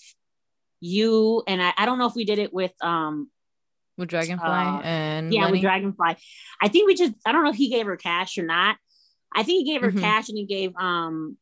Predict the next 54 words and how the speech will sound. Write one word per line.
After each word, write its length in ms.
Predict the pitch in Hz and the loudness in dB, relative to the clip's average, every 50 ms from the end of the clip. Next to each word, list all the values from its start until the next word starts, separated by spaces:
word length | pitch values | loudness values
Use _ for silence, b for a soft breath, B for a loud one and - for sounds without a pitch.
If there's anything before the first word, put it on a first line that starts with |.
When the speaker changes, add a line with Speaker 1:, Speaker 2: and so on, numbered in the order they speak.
| _ - | _ -4
Speaker 1:
yeah, 280 | - 208 196 175 165 170 | 0 0 2 2 2 2
the 140 | 170 180 185 | 2 0 0
other 160 | 185 196 190 | 0 0 -4
girl 180 | 185 185 175 170 | -4 -4 -8 -6
cash. 600 | - - 170 165 170 190 214 208 - - - - - | -4 -2 0 2 2 2 0 -2 -4 -8 -10 -6 -2
But 240 | 202 196 190 - _ _ - | 0 0 0 0 _ _ -20
for 360 | - - 208 190 180 175 175 | -8 -2 0 2 2 2 2
Ro-, 340 | 175 180 208 254 269 269 - - _ - | 2 2 2 2 2 0 -2 -4 _ -4
yeah, 240 | 208 233 233 190 175 | 0 0 0 0 0
Rosie, 300 | 175 208 247 285 294 311 | 0 0 0 0 0 0
we 100 | 233 233 | -2 -2
couldn't 280 | - 330 269 269 247 | -2 0 0 2 2
even, 280 | 240 240 214 208 202 196 _ - | 0 0 0 0 -2 -4 _ -6
we 140 | 202 247 | -6 -4
couldn't 220 | 254 302 277 277 262 | -2 0 0 2 2
even 200 | 269 247 240 220 | 2 2 2 2
do 100 | 240 240 | 2 2
it 100 | 240 240 | 0 0
through 100 | 196 190 | -2 -4
Cash 340 | - - 240 285 320 - 247 | -2 -2 -2 -2 -2 -2 -4
App 120 | 190 - | -4 -4
'cause 120 | - 214 185 | -2 -2 -2
it 100 | 196 180 | 0 0
would 140 | 185 208 202 | 0 -2 0
not 260 | 196 202 196 196 196 196 | 0 0 -2 -2 -2 -4
go 160 | 196 190 180 | -4 -4 -4
through. 340 | - - 185 269 330 294 - | -4 -4 -4 -2 0 0 0
And 100 | 214 190 | 0 -2
I 40 | |
kept 180 | 190 - 214 190 | -4 -8 -10 -6
saying, 220 | - 214 202 185 175 | -2 -2 -2 0 -2
"Well, 120 | 170 165 | -2 -4
damn, 380 | 160 185 247 330 330 202 170 175 _ _ _ _ _ _ _ _ _ _ _ - | -2 -2 -2 0 0 0 -2 -4 _ _ _ _ _ _ _ _ _ _ _ -2
I 120 | 160 190 | 0 2
know 260 | 196 196 226 269 311 | 4 4 4 4 4
how 120 | 311 302 277 | 4 2 2
to 80 | 233 | 0
do 140 | 220 226 240 | 0 -2 -2
the 100 | 196 175 | -4 -4
Cash 380 | - - 269 269 339 359 - - | -2 -2 0 0 0 -2 -2 -4
App. 220 | 190 185 208 208 - | -2 -2 -2 -2 -2
I 100 | 196 208 | -2 -2
don't 120 | 233 240 | -2 -2
know 120 | 240 233 | 0 0
why 240 | 208 202 208 208 214 | 0 2 2 0 0
it's 160 | 220 214 - | -2 -4 -6
not 160 | - 214 196 196 | -6 -6 -6 -4
going 200 | 208 196 185 180 | -4 -4 -4 -2
through," 200 | - 262 262 196 | 0 0 0 2
but 140 | 190 180 | 0 -2
something 460 | - - - 240 254 262 262 277 240 220 | -2 0 0 0 2 2 2 2 2 2
was 160 | 202 190 156 | 2 2 0
blocking 560 | - 175 185 190 202 269 294 - 294 226 196 | 0 0 2 2 2 0 0 -2 -4 -4 -4
it 180 | 160 151 143 - | -4 -8 -10 -12